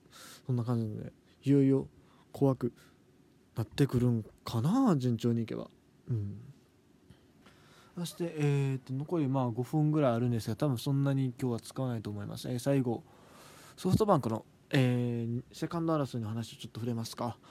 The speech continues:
えーと、ソフトバンクもね、今日は普通にキャンプやってたらしいんですが、紅白戦で、えー、周東佑京と牧原大成が、それぞれセカンドで出場して、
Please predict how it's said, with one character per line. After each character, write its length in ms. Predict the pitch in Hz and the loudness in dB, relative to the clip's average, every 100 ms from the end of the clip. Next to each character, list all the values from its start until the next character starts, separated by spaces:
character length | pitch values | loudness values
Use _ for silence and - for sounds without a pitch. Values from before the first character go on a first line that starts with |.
| - - 147 | -20 -6 2
え 260 | 147 143 | 4 4
ー 40 | 143 | 2
と、 160 | 151 | -2
ソ 100 | 143 | 0
フ 40 | 254 | 2
ト 60 | |
バ 100 | 277 | 2
ン 20 | 156 | 2
ク 80 | |
も 60 | 117 | 2
ね、 100 | 113 | 0
今 120 | 135 123 | 0 0
日 20 | |
は 140 | 107 | 0
普 120 | 101 | -6
通 100 | - 120 | -4 -2
に 80 | |
キ 60 | 127 | -2
ャ 40 | |
ン 60 | 117 | -2
プ 80 | 107 | -4
や 60 | |
っ 20 | - | -6
て 100 | - | -8
た 80 | |
ら 140 | - 110 | -8 -8
し 100 | - | -10
い 40 | |
ん 60 | 107 | -12
で 60 | |
す 100 | - - | -12 -14
が、 60 | |
紅 260 | - 180 185 | -4 0 0
白 120 | 175 | 0
戦 220 | 170 156 | -2 0
で、 220 | 147 139 - - - - - - - | 2 0 -4 -20 -20 -20 -20 -10 2
え 440 | 143 143 139 143 - - - - - _ - - | 4 6 2 0 -10 -20 -20 -20 -20 _ -20 -8
ー、 60 | - | 2
周 180 | 202 156 | 4 4
東 140 | 127 | 4
佑 60 | 123 | 2
京 160 | 123 | 0
と 200 | 113 - - - - - - - - | -4 -8 -12 -20 -20 -20 -20 -18 -4
牧 220 | 135 147 | 0 2
原 160 | 120 | 0
大 160 | 117 117 | -4 -6
成 160 | - 113 | -8 -12
が、 240 | 107 - - - - - - | -12 -18 -20 -20 -20 -20 0
そ 100 | 156 | 4
れ 80 | 135 | 4
ぞ 100 | 123 | 2
れ 120 | 110 | 0
セ 140 | 147 | -2
カ 120 | 131 | -2
ン 100 | 123 | -2
ド 80 | 120 | -2
で 80 | 113 | -4
出 260 | 113 - 117 | -6 -8 -4
場 220 | 117 117 | -2 -4
し 80 | - | -2
て、 280 | 180 160 | 0 0